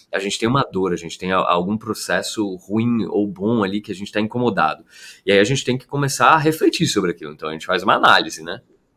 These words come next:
A gente faz uma pequena análise. Tá frio, não tá? Como é que vai, o que que tá acontecendo? A gente faz uma análise ali. Tá, beleza. Aí a gente cria uma intenção de uma mudança. "Putz, o que que eu vou fazer, né?" Uma intenção. Então eu vou planejar uma ação, né? Então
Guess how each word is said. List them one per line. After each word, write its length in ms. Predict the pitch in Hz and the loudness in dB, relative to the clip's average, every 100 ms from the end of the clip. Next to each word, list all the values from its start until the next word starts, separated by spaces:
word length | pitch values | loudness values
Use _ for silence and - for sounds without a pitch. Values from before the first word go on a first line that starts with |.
| - | -18
A 40 | 80 | -10
gente 100 | - | -2
faz 160 | 87 | 0
uma 160 | 95 98 | 2 2
pequena 320 | 110 - 135 | 2 2 4
análise. 340 | 196 110 85 - _ _ | 6 4 2 -8 _ _
Tá 100 | 78 | -4
frio, 400 | - 82 101 117 | -2 0 2 2
não 120 | 85 | -2
tá? 200 | 80 95 | 2 2
Como 140 | 101 92 | 2 -2
é 80 | |
que 80 | 92 | 0
vai, 140 | 117 107 | 0 0
o 120 | - | -2
que 140 | 104 | -10
que 60 | - | -2
tá 80 | 139 | 0
acontecendo? 300 | 156 135 76 | 0 -4 -6
A 40 | |
gente 80 | - | -4
faz 140 | 82 | -2
uma 140 | 95 160 | 2 4
análise 360 | 165 104 107 | 6 4 4
ali. 220 | 123 80 - _ _ | 0 0 -6 _ _
Tá, 300 | - 76 - | 2 2 2
beleza. 460 | 95 110 95 76 - | 2 4 4 2 -2
Aí 140 | 85 92 | 0 2
a 40 | |
gente 180 | 104 101 | 0 -2
cria 200 | - 131 | 0 2
uma 100 | 151 | 4
intenção 580 | 165 185 254 - 160 135 | 2 2 0 2 4 4
de 60 | 110 | 2
uma 80 | |
mudança. 340 | 98 90 80 - | 0 -2 -4 -6
"Putz, 200 | 143 - | -8 -8
o 40 | |
que 80 | - | -10
que 60 | - | -10
eu 40 | |
vou 80 | 226 | -10
fazer, 380 | - - 101 87 | -10 -8 -4 -4
né?" 180 | 92 135 _ _ _ - | -4 -8 _ _ _ -4
Uma 180 | 92 | 0
intenção. 480 | 95 107 156 151 113 | 0 0 -2 0 -2
Então 200 | 82 90 | -2 -2
eu 60 | 87 | -2
vou 220 | 92 113 117 - | -2 -4 -6 -2
planejar 440 | 107 120 95 104 | 0 2 2 2
uma 140 | 151 208 | 0 -6
ação, 300 | - 90 87 | -8 -8 -6
né? 180 | 123 - _ _ _ - | -8 -10 _ _ _ -20
Então 380 | 80 82 214 | -6 -4 -4